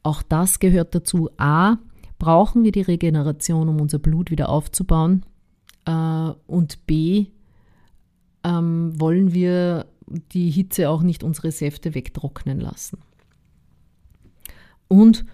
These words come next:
Sonnenbrand wollen wir auch keinen. Das wäre noch zusätzliche Hitze von außen.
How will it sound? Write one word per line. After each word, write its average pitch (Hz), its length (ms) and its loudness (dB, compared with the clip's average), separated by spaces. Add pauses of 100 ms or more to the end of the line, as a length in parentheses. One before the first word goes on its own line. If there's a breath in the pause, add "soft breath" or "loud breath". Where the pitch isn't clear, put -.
(120)
Sonnenbrand 160 560 2
wollen 147 220 2
wir 139 80 -4
auch - 140 -10
keinen. 143 380 -4
Das 147 180 -2
wäre 160 200 2
noch 156 160 0
zusätzliche 175 640 0
Hitze 160 340 0
von 185 180 0
außen. 151 460 -4